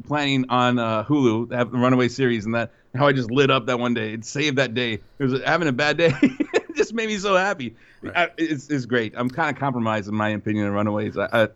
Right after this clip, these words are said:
Speaker 1: nothing they can do right now is that bad.
Speaker 2: But
Speaker 1: Um,
Speaker 2: I'm just saying, like, to go from there and all of the time that's passed since then, and for them to, for this to be the show,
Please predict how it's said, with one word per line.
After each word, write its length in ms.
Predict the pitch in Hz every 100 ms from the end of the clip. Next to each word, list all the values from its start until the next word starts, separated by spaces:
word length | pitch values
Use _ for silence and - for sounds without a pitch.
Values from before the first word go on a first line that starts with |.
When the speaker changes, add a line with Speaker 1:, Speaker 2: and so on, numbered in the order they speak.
| -
Speaker 1:
nothing 460 | 127 127 127 120
they 100 | -
can 100 | 117
do 120 | 113 110
right 140 | 110
now 320 | 110 107 98 - _ _ _
is 180 | 113 107
that 240 | 113 104
bad. 340 | 107 101 107 107 _ -
Speaker 2:
But 100 | 113 110
Speaker 1:
Um, 240 | 107 104 143
Speaker 2:
I'm 140 | 190
just 160 | 190 -
saying, 320 | 170 151 123
like, 300 | 113 107 98 _ _ 139
to 60 |
go 180 | 143 202
from 380 | - 160 131 117
there 460 | 120 120 101 95
and 100 | 101
all 200 | 113 135
of 120 | 143 127
the 80 |
time 240 | 123 127 113
that's 160 | 101
passed 320 | - 117 98 -
since 280 | 120 107
then, 300 | - 95 90 -
and 240 | 117 113 -
for 240 | - 135
them 260 | 117 190 214
to, 260 | - 135 117 _ _ _ -
for 240 | - -
this 320 | 127 139 185 -
to 100 | 147
be 140 | 127
the 120 | 107
show, 440 | - 127 95 82